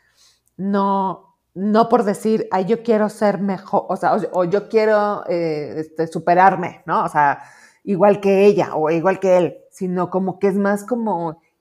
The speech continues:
llegándole a, a la envidia y así, o sea, como de por qué yo no tengo eso, ¿no?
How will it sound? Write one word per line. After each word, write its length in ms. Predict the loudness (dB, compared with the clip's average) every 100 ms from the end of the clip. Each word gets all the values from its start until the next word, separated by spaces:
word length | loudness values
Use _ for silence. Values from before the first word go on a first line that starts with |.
| _
llegándole 680 | 0 0 2 2 2 2 2
a, 460 | 2 2 -2 -6
a 220 | -8 -6
la 140 | -4 -4
envidia 840 | -6 -6 -4 -2 0 0 0 2
y 120 | 2 -2
así, 540 | -6 -6 -4 -6 -10 -12
o 60 |
sea, 160 | -6 -6
como 640 | -4 -2 -2 -2 -4 -6 -12 _ _ _ _ -4
de 160 | -4
por 280 | 0 -2 0
qué 140 | -2
yo 140 | 0 -2
no 240 | -2 -4
tengo 340 | -2 -2 0 0
eso, 400 | -2 -4 -8 -6
¿no? 220 | -6 -6